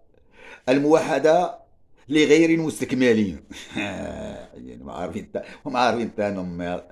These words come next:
الخرزي على خو، مصيبة كحلة. هادو اللي جايين فرحانين، <laughs> ودا-، ودافعين داك اللي <laughs> جاب لهم شوك أحمر تل داك.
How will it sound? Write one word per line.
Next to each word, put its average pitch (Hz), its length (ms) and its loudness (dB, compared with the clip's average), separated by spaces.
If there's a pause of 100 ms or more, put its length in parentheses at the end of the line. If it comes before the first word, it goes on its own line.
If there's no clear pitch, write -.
(340)
الخرزي 123 720 0
على 98 220 -2
خو، 73 160 -16 (180)
مصيبة 85 560 -10
كحلة. - 320 -20 (920)
هادو 220 420 8
اللي 196 220 2
جايين 165 320 2
فرحانين، 123 600 2 (180)
<laughs> - 20 -6
ودا-، 139 680 4
ودافعين 127 560 2
داك 117 140 0
اللي 107 240 -2 (180)
<laughs> 95 220 -6
جاب 120 160 -2
لهم 127 140 -2
شوك 120 220 -8
أحمر 110 340 -2
تل 101 360 -6
داك. 170 240 -6